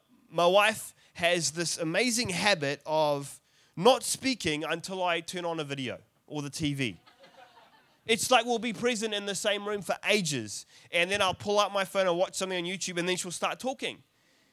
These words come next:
I-, it's like she saves all her words for the moment that I start watching a video. I, I don't get it. I don't understand it.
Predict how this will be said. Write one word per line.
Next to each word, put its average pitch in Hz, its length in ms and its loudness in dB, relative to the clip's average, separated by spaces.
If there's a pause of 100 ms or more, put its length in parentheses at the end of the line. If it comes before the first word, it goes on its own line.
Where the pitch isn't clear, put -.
(260)
I-, 196 160 4
it's - 160 0
like 269 160 6
she 240 200 4
saves 254 540 2
all 240 380 0
her 214 220 4
words 185 640 2
for 208 120 -4
the 190 140 4
moment 190 460 4
that 180 100 4
I 185 80 4
start 190 340 4
watching 190 360 -2
a 196 80 -2
video. 208 240 0
I, 165 220 0
I - 20 6
don't 175 200 8
get 254 160 2
it. - 160 -4 (1120)
I 175 100 8
don't 220 200 12
understand 226 640 4
it. 143 180 -2